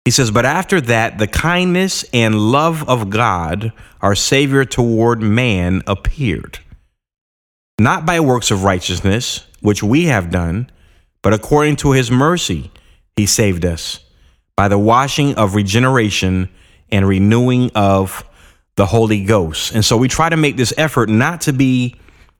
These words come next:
like those listed here, not to be foolish, not to be, uh, deceitful, not to be given to lust, not to be envious. All these are issues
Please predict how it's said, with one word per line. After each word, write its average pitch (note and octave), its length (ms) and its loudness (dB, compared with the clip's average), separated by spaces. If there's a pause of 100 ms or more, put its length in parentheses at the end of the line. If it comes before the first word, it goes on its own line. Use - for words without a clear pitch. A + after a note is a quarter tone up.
(340)
like A#2+ 220 2
those C3+ 360 2
listed F3 380 0
here, F#2 300 0
not G#2+ 260 0
to A#2+ 60 0
be A2 100 2
foolish, F3 580 0
not A2+ 220 0
to A2 80 -2
be, G#2+ 400 0 (360)
uh, G#2 120 2
deceitful, E3 1040 0 (260)
not G2+ 180 0
to A2+ 100 0
be A2 340 2
given B2 400 0
to B2 140 -2
lust, C3+ 680 -2
not A2 240 0
to A#2+ 100 -2
be A2 240 -2
envious. D#3+ 760 0 (720)
All D3 200 4
these D#3 220 2
are C3+ 60 4
issues C3 560 -2